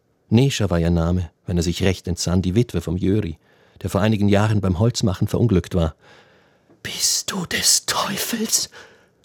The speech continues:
presste Konrad hervor. Was ist nur los mit dir? Hatte er den Jungen zu hart angepackt oder nicht hart genug? Konrad wusste nur, dass es ein Ende haben musste. Jetzt und hier.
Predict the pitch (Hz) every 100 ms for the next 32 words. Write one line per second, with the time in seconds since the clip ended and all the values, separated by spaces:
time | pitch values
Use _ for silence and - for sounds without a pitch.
0 | _ _ _ - 95 - - - 85 73
1 | 69 73 - 76 - - - _ _ -
2 | - - - - 190 160 165 156 202 -
3 | 127 - - 233 233 _ - _ _ _
4 | _ _ _ _ _ - 107 113 101 82
5 | 78 92 120 - - - 117 - 107 113
6 | 120 - 135 - - 98 98 139 - 110
7 | 127 - - 127 87 90 - _ _ _
8 | _ _ _ - - 76 87 - 92 -
9 | 90 101 95 87 95 90 92 98 78 -
10 | 71 76 76 - - - _ _ _ _
11 | - 80 85 - - - - 78 78